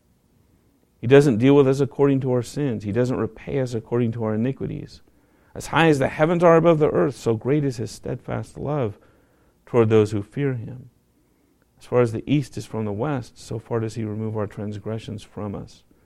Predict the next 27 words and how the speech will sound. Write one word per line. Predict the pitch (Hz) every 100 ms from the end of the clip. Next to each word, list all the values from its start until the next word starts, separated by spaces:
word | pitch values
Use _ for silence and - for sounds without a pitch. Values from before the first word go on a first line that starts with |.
| _ _ _ _ _ _ _
As | - 98
a |
father | 98 107 110 107
shows | - 104
compassion | - 101 - 104 104 107
to | -
his | 98
children, | - - 139 127 120 110 - _ _ _ _ _ _ _ _ _
so | - 113
the | 110
Lord | 101 101 98
shows | - 101
compassion | - 92 - 101 101 - 98 90 - _ _ _ _ _
to | -
those | 101 98 95 92 - - _ _
who | - 107
fear | - 107 101
him. | 98 101 - - _ _ _ _ _ _ _ _ _ _ _ _ _ _ _
He | -
doesn't | 123 135 131 -
deal | 110 117
with | 113
us | 107 101
according | 104 - 117 110 104
to | 110
our | 101 98
sins, | - - - - 113